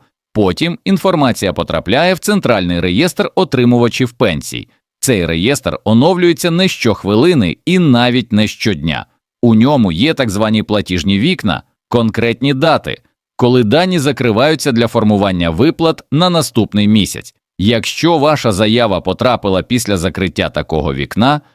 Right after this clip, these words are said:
новий банк просто не встигає увійти в список тих, кому пенсійний фонд перерахує гроші цього місяця. А старий банк уже виключений, бо ви ж офіційно написали заяву. От і виходить, що пенсія йде в нікуди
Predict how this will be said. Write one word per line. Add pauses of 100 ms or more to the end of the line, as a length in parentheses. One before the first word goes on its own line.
(160)
новий
банк
просто
не
встигає
увійти
в
список
тих, (280)
кому
пенсійний
фонд (300)
перерахує
гроші
цього
місяця. (300)
А
старий
банк
уже
виключений,
бо
ви
ж
офіційно
написали
заяву. (300)
От
і
виходить,
що
пенсія
йде
в
нікуди